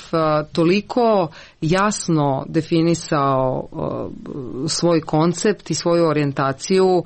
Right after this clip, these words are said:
a, pre više od pedeset godina kada je osnovan, zahvaljujući Miri Trajlović i Jovanu Ćirilovu,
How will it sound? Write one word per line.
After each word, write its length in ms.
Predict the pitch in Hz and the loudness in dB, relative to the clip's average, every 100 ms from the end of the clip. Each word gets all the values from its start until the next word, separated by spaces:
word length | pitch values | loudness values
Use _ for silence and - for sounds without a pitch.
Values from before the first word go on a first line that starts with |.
| - - - - | -4 -18 -20 -8
a, 60 | 143 | -6
pre 200 | - 170 | 0 2
više 280 | 170 170 160 | 2 2 0
od 60 | |
pedeset 420 | 156 156 156 156 156 | 0 0 0 -2 -2
godina 340 | 156 156 143 | 2 2 2
kada 240 | 131 139 | 0 0
je 80 | 135 | 2
osnovan, 680 | 131 127 - 151 170 214 233 - - - | 0 0 0 2 2 2 0 -4 -14 -4
zahvaljujući 720 | 156 151 143 139 139 - 139 | -2 2 2 2 2 0 2
Miri 320 | 139 135 127 | 2 2 0
Trajlović 560 | 139 127 160 165 156 | 0 0 2 2 2
i 40 | 156 | 2
Jovanu 360 | 143 143 151 | 2 2 2
Ćirilovu, 800 | 135 - 131 131 135 151 208 240 | 0 0 0 2 2 2 4 2